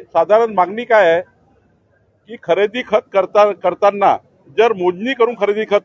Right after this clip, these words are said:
केलं तर त्यामध्ये खरेदी खतामध्ये आणि मोजणीमध्ये डिफरन्स राहणार नाही. आता काय होत आहे, डायरेक्ट खरेदी कर आणि म्युटेशन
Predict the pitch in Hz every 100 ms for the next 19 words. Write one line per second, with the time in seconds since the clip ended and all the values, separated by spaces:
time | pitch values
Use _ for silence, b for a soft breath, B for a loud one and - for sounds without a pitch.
0 | - 202 156 - - _ _ _ _ _
1 | _ 196 226 254 - - 185 196 196 226
2 | - 180 190 226 196 202 196 196 220 208
3 | 202 175 165 196 196 208 160 - 190 196
4 | 185 165 165 156 170 220 _ _ _ -
5 | 160 233 247 240 214 208 185 202 _ _
6 | _ _ _ _ _ - 156 185 240 -
7 | 196 196 208 220 220 214 208 202 202 233
8 | 220 190